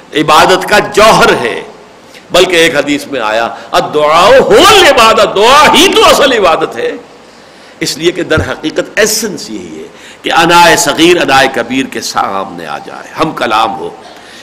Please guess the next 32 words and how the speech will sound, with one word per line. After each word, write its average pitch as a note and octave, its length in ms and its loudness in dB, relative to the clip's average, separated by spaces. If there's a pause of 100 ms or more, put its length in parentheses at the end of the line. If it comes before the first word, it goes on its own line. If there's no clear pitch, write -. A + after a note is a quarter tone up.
یہی D3 160 2
وجہ D#3+ 260 2
ہے D3+ 100 2
کہ E3 100 -4
نماز D3 360 0
شروع D#3 160 -2
کرتے D#3 300 -2
ہوئے، F3 260 2 (240)
"انی D#3+ 320 0
وجہت D3 560 -2
وجہی C3 440 -2
للذی A2 480 -6
فطر B2 260 -8
السماوات G#2 800 -6
والارض G2 380 -8
حنیفا"، F2+ 560 -10 (520)
چاہے F3 280 2
یہ F#3+ 140 2
کہ F3+ 160 2
الفاظ D#3 420 0
تو D3+ 80 -4
کہہ D3 180 -4
دیے E3 360 -2
ہیں D#3 100 0 (400)
لیکن E3+ 380 -2
ذہن D#3+ 280 0
کہیں C#3+ 240 -2
اور D#3+ 180 4
ہی F3 100 4
الجھا D#3 280 -2
ہوا D3 300 0
ہے۔ C3+ 80 0